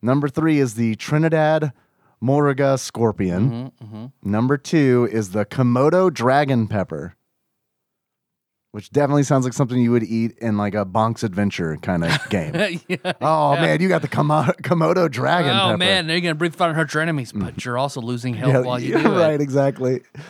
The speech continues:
Speaker 1: It's the Dark Knight of, uh, Phil-, of, uh, chili peppers.
Speaker 2: <laughs>
Speaker 1: And then number one, they've got listed as the Carolina Reaper.
Speaker 2: Okay.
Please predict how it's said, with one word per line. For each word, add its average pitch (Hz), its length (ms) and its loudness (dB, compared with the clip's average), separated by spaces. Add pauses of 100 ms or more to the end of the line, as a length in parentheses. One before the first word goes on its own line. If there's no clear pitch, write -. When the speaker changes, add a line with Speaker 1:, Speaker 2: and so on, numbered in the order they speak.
(220)
Speaker 1:
It's 156 200 0
the 151 160 2
Dark 139 380 2
Knight 117 360 4
of, 110 300 2
uh, 107 220 2
Phil-, 113 340 -2
of, 107 300 -2
uh, 113 160 -2
chili 120 300 0
peppers. 98 480 -4
Speaker 2:
<laughs> - 80 -12
Speaker 1:
And 139 120 2
then 147 120 4
number 143 240 4
one, 123 200 4
they've 113 140 2
got 101 160 0
listed 101 260 -4
as 92 120 -2
the 92 60 -6
Carolina 90 460 -2
Reaper. 90 400 -2 (160)
Speaker 2:
Okay. 113 260 -8